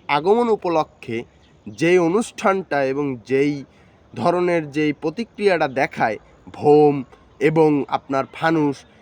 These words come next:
এবং মদ, লাল পানি টানি কী কী খায়, কিন্তু বছর শেষে নতুন বছর পেলাম, মানুষ এইটা একবারও চিন্তা করে না যে, "আহারে,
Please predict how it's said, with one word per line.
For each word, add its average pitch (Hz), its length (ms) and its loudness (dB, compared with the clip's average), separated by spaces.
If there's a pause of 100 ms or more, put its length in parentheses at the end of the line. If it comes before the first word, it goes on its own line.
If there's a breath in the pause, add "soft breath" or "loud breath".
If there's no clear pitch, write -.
(120)
এবং 156 340 0
মদ, 151 260 0 (100)
লাল 175 320 2
পানি 175 220 -4
টানি 170 260 -6 (120)
কী 202 160 -8
কী 196 180 -12
খায়, 127 340 -4 (120)
কিন্তু 143 540 -2 (720 soft breath)
বছর 247 380 0
শেষে 196 460 0
নতুন 170 420 0
বছর 175 280 -4 (100)
পেলাম, 147 320 2 (520)
মানুষ 147 460 -4
এইটা 196 340 2
একবারও 196 280 -2
চিন্তা 180 400 -4
করে 175 240 -2
না 147 220 -2 (400)
যে, 113 160 -4
"আহারে, 147 420 -2